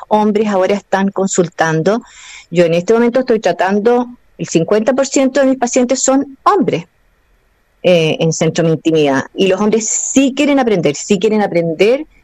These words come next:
de su propia sexualidad para ellos sentirse bien, satisfechos y felices, y además de cómo satisfacer a sus parejas. Entonces están muy agradecidos de poder aprender de temas de sexualidad en forma,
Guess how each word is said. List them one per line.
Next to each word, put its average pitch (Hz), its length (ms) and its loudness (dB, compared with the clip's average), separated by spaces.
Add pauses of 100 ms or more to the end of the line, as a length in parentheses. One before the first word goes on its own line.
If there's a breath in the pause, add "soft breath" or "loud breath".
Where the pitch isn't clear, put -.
(160)
de 151 300 0
su - 500 -2
propia 226 300 0
sexualidad 175 520 0
para 165 360 -2
ellos 254 320 0
sentirse 208 500 0
bien, 180 340 0
satisfechos 175 520 -2
y 175 40 -4
felices, 190 460 0 (100)
y 294 200 2
además 254 340 2 (640)
de 165 180 2
cómo 208 360 0
satisfacer 240 640 0
a 240 60 -2
sus 254 160 -4
parejas. 311 520 -2 (320 soft breath)
Entonces 208 480 0
están 202 340 -2
muy 190 640 0
agradecidos 262 880 2
de 220 80 2
poder 190 520 2 (260)
aprender 165 840 0
de 262 140 0
temas 233 320 0
de 233 80 2
sexualidad 196 640 0
en 214 80 0
forma, 208 600 0